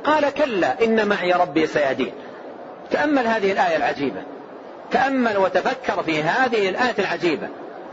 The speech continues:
موسى عليه السلام البحر أمامه، والعدو من ورائه بعتاده وجيوشه وسلاحه و-، والقوم الذين معه يرون البحر أمامهم لا يستطيعون خوضه،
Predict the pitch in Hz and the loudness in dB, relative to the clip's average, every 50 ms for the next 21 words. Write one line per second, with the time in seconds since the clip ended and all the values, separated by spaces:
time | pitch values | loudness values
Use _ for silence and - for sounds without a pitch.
0 | - - - - 160 220 294 277 - - 240 220 202 214 233 262 247 220 - - | -16 -14 -4 0 2 4 4 2 2 0 -2 0 0 2 2 4 2 2 0 -2
1 | - 202 196 220 247 269 277 - - 220 202 175 247 233 220 233 226 247 202 175 | -2 0 0 2 0 0 -2 2 0 0 2 2 -2 0 0 -2 0 2 0 2
2 | 160 160 160 143 127 113 - - - - - - - - - - - - - - | 2 2 0 0 -2 -4 -8 -10 -16 -16 -16 -16 -16 -16 -16 -16 -16 -16 -16 -16
3 | - - - - - - - - - - - - 165 185 226 254 269 285 277 262 | -14 -14 -14 -14 -14 -16 -16 -16 -16 -14 -8 -2 2 4 4 4 4 2 2 0
4 | 233 220 202 214 220 196 254 269 269 254 233 233 226 220 214 226 240 254 254 254 | 0 0 0 -2 0 2 4 4 6 6 4 4 4 4 4 4 2 0 0 -2
5 | 214 180 202 220 190 202 196 - 214 233 247 247 214 233 233 214 226 240 240 233 | 0 0 0 2 2 0 0 0 -2 0 0 0 0 0 0 0 2 4 4 6
6 | 226 196 180 - 139 156 170 202 240 254 247 233 - 254 233 226 226 233 233 220 | 6 6 4 4 2 4 6 6 6 6 4 4 2 0 0 2 4 6 6 6
7 | 196 170 - - 185 170 170 202 247 247 226 - 247 233 226 240 240 233 220 196 | 6 6 4 4 2 2 4 4 2 2 2 2 2 2 2 2 4 4 6 6
8 | 185 180 - - - - - - - - - - - - - - - - 220 277 | 4 2 -2 -8 -16 -16 -16 -16 -16 -16 -16 -16 -14 -14 -14 -14 -2 2 4 4
9 | 294 269 - 269 285 285 285 277 277 277 - - - - - 220 214 233 240 247 | 4 4 2 2 4 4 4 2 0 -6 -10 -12 -14 -6 -4 -4 0 0 0 2
10 | 262 262 247 220 202 208 233 233 247 220 220 240 254 262 262 240 220 196 180 240 | 2 2 2 2 2 2 2 2 2 4 6 6 6 6 4 4 2 2 2 0
11 | 233 202 208 220 220 185 180 196 214 233 233 233 220 233 262 254 220 185 190 214 | 0 0 0 0 0 2 2 4 4 4 4 4 4 4 4 4 2 2 2 2
12 | 226 - - 220 208 208 208 185 220 226 214 196 - - 208 226 254 247 294 | 0 2 0 0 2 2 2 4 6 6 6 4 4 2 2 2 4 2 2